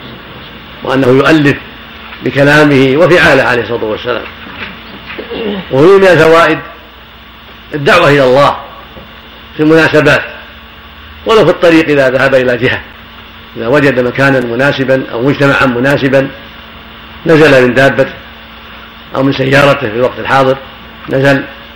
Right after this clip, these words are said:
ودعا إلى الله ثم عاد إلى حاجته. هذا الرسول صلى الله عليه وسلم ذهب إلى سعد قبل بدر، قبل غزوة بدر،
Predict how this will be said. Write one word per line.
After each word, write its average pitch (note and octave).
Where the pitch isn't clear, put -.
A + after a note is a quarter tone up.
ودعا C#3
إلى C3
الله B2+
ثم G3+
عاد D3
إلى B2
حاجته. B2
هذا C3
الرسول A2+
صلى A2
الله B2+
عليه C#3
وسلم B2+
ذهب C#3
إلى B2
سعد B2
قبل F3
بدر، D3+
قبل C#3
غزوة C#3
بدر، C3+